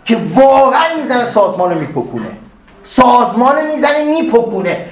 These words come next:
من اگه نوشتم کاهش استعفا یا اخراج، یعنی ببین، یه بحثی از آقای پورتر میگه ترنوور کاست، اسمش هست ترنوور کاست،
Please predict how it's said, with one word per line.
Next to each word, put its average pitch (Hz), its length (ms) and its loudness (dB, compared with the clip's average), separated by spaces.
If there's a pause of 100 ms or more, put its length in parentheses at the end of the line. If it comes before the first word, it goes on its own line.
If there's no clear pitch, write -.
(160)
من 247 120 0
اگه 277 140 -2
نوشتم 214 380 -2
کاهش 208 300 2
استعفا 214 580 0
یا 247 140 0
اخراج، 190 840 0 (560)
یعنی 247 260 2
ببین، 294 580 -2 (200)
یه 262 240 2
بحثی 262 380 0
از 214 180 2
آقای 240 160 4
پورتر 240 500 2
میگه 247 280 -2
ترنوور 269 640 2
کاست، - 680 -4 (460)
اسمش 240 320 -2 (120)
هست - 340 -6
ترنوور 226 600 -2
کاست، - 320 -4